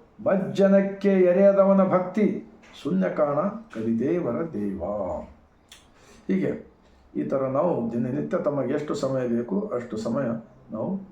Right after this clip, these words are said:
ಲಿಂಗ ಧ್ಯಾನ ಮಾಡಿಕೊಳ್ಳಬಹುದು. "ಪರಮ ಪತಿವ್ರತೆಗೆ ಗಂಡನೊಬ್ಬ" ಎಂದು ಏಕದೇವ ಉಪಾಸನೆಯ ತತ್ವ ಈ ಜಗತ್ತದಲ್ಲಿ ಯಾರಾದರೂ ಕೊಟ್ಟಿದ್ದೇ ಆದರೆ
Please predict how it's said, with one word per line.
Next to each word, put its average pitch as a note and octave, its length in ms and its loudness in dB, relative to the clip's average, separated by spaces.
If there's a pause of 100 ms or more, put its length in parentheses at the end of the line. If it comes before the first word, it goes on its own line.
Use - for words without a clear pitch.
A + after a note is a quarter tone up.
(100)
ಲಿಂಗ A#2+ 240 -2
ಧ್ಯಾನ - 360 -4
ಮಾಡಿಕೊಳ್ಳಬಹುದು. G2+ 1500 -4 (420)
"ಪರಮ D3+ 300 -2
ಪತಿವ್ರತೆಗೆ A#2+ 840 -2
ಗಂಡನೊಬ್ಬ" A2 640 -4 (360)
ಎಂದು - 560 -2 (520)
ಏಕದೇವ D3 580 0
ಉಪಾಸನೆಯ A#2+ 640 -4 (140)
ತತ್ವ G3 300 -2 (540)
ಈ - 40 -10
ಜಗತ್ತದಲ್ಲಿ A2+ 720 -4
ಯಾರಾದರೂ A#2+ 480 -2
ಕೊಟ್ಟಿದ್ದೇ D#3+ 400 -4
ಆದರೆ G2+ 380 -4